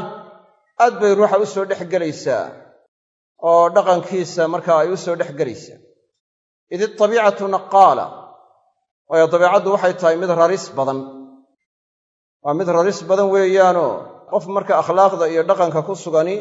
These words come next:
qofka kale waa u tallaabaya, wuu qaadsiinaya. "Wattibaacu sarraaqa", dabeecaduhuna waa mid xadis badan. Yacni, qofka dhaqankiisii ayuu qofka kalena ka xadayaa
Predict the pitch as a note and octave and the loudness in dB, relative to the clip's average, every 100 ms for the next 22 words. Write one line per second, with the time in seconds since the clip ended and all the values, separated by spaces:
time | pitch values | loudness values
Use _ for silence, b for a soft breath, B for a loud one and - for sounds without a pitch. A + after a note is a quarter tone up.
0 | - - F#3+ F#3 F#3 F#3+ F#3 A3 F3+ E3+ | -6 -6 -4 -4 -2 0 0 0 -2 2
1 | F3+ E3+ D#3+ D#3+ F#3 F3 D#3+ - F#3 C3 | 2 2 0 -2 -2 0 0 -4 -6 -6
2 | E2+ C2+ - _ _ _ _ _ _ _ | -10 -14 -20 _ _ _ _ _ _ _
3 | _ _ _ _ D#3 D#3 F3+ G#3+ F#3+ F#3 | _ _ _ _ -6 -4 0 2 2 0
4 | - F#3+ E3+ F#3+ F3+ - G2+ - - _ | 0 0 4 6 6 4 -6 -8 -20 _
5 | _ _ _ _ _ _ _ E3+ F3 E3 | _ _ _ _ _ _ _ 0 4 4
6 | G3 G3+ F#3+ G3+ G#3 - - - _ _ | 4 2 2 0 -2 -10 -20 -20 _ _
7 | _ _ _ _ _ E3 F3+ G#3+ - E3 | _ _ _ _ _ 0 2 0 -2 -2
8 | A3 - B2 C#3 C#3 C#3+ C#3+ - _ _ | -2 -6 -6 -6 -4 -8 -12 -20 _ _
9 | _ _ _ - C#3 C3+ G3+ - F3+ G3+ | _ _ _ -18 -12 -4 -4 -2 0 0
10 | F#3+ E3+ F3 F3+ - F#3+ G#3+ A3+ - _ | 0 -2 -6 -10 -10 -12 -12 -14 -20 _
11 | _ _ _ _ _ _ _ _ F3+ F#3+ | _ _ _ _ _ _ _ _ 0 0
12 | F#3 G#3 E3+ F#3 E3+ F3+ F3+ G3 F3+ E3+ | 0 0 0 -2 0 0 0 -2 0 0
13 | C3+ A#2 E2 | 0 -4 -6